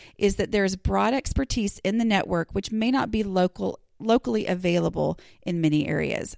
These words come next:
Financial aid is available for those who qualify. Best of all, it's truly, it's a truly affordable option.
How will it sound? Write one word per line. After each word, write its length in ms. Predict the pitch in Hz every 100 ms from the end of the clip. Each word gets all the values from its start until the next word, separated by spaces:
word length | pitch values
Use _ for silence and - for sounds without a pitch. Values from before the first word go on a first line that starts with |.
| -
Financial 440 | 202 190 190 240
aid 340 | 175 180 311 -
is 140 | 202
available 380 | 170 165 165 180
for 160 | - 180
those 200 | 151 -
who 80 | -
qualify. 540 | - 233 247 254 247
Best 280 | 226 220 -
of 80 | 247
all, 200 | 208 208
it's 200 | 202 -
truly, 560 | - - 220 220 226 247 - - - _ _ _ 226
it's 140 | -
a 80 | 190
truly 480 | 185 - 233 214 214
affordable 500 | 196 - 180 170 165 -
option. 480 | 143 - - -